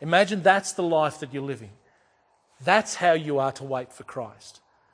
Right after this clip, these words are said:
You are to wait for Christ as a picture of Christ to all the world who needs Christ. Have a look at verses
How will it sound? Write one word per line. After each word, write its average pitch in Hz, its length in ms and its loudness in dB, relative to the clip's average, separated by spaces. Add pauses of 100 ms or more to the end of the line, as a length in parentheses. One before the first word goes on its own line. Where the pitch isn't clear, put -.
(280)
You 160 160 -2
are 165 140 6
to 165 100 -8
wait 170 320 0
for - 100 -12
Christ 165 460 0
as 165 100 -8
a 151 60 -6
picture 180 460 -4
of 185 260 2
Christ 156 460 -4
to 170 100 -6
all 170 240 -2
the 170 80 -4
world 156 380 0
who 151 100 -10
needs 180 320 -8
Christ. - 460 -14 (3500)
Have 147 140 0
a - 20 0
look 143 80 -2
at 143 80 -4
verses 143 600 -2